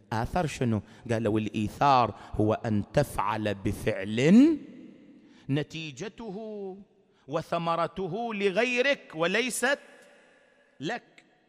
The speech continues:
خلاص هذا إيثار؟" قال: "لو لا." باقي قرينة، وهي أن لا تنتظر المقابل.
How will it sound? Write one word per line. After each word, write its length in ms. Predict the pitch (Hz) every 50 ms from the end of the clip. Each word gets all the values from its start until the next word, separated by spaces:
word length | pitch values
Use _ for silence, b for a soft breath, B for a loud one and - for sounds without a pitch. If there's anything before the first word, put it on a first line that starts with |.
| _ _ _ _
خلاص 400 | - 165 170 175 190 214 - -
هذا 120 | 170 160 180
إيثار؟" 420 | 208 175 - 185 190 202 214 - _ _ _ _ _ _ - - -
قال: 100 | 131 117
"لو 160 | 110 107 104
لا." 160 | 101 101 92 - _ _ _ _ _ _ _ _ _ _ _ _ _ _
باقي 240 | 117 135 139 131 123
قرينة، 400 | - - 123 123 117 104 101 98 _ _ _ _ _ _ _ _ -
وهي 360 | 147 156 156 170 160 143 127 b b b b b _ 147
أن 280 | 135 123 117 117 117
لا 240 | 127 151 175 165 135
تنتظر 760 | - - - 120 113 107 101 - - 156 170 160 185 196 202
المقابل. 880 | 226 233 214 170 135 120 110 - - 107 104 101 95 123 113 104 95